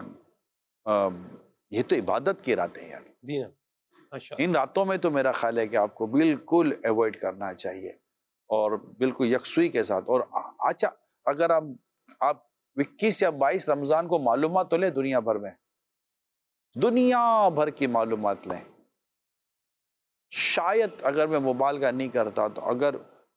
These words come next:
Speaker 1: کروڑوں، اگر آپ کہیں گے شاید مبالغہ ہو تو ہو سکتا ہے مبالغہ ہو، لیکن بہت بڑی تعداد مسلمانوں کی معتکف ہوتی ہے،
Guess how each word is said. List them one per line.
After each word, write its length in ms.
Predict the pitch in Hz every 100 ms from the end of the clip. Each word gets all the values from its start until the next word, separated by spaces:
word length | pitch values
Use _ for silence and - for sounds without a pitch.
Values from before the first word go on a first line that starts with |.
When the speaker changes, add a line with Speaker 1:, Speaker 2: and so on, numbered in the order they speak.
| _ -
Speaker 1:
کروڑوں، 420 | 110 127 175 185
اگر 180 | 175 170
آپ 140 | 165
کہیں 140 | 151 165
گے 80 | 175
شاید 180 | 165
مبالغہ 480 | 135 117 131 156 160
ہو 260 | 147 139 165
تو 260 | 143 135 104
ہو 100 | 135
سکتا 240 | 156 185
ہے 60 | 151
مبالغہ 440 | 127 127 127 131
ہو، 60 | 127
لیکن 380 | 135 135 147 107 - _ _ _ _ - -
بہت 640 | 127 151 190 202 202 202 156
بڑی 340 | 123 160 196
تعداد 320 | 160 147 151
مسلمانوں 640 | 139 135 151 131 131 139 139
کی 100 | 127
معتکف 540 | 127 127 123 120 -
ہوتی 220 | 90
ہے، 60 | -